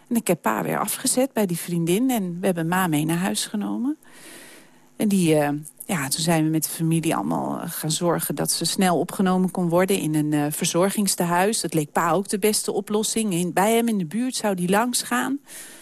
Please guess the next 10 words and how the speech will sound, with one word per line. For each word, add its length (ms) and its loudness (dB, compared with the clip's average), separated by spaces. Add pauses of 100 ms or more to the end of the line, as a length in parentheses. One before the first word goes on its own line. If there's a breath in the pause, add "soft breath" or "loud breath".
(580 loud breath)
Nou 140 0
ja, 20 4
uiteindelijk 500 2
is 160 2
die 120 0
drie, 240 2
vier 280 4
keer 180 0
langs 300 2
geweest. 600 -2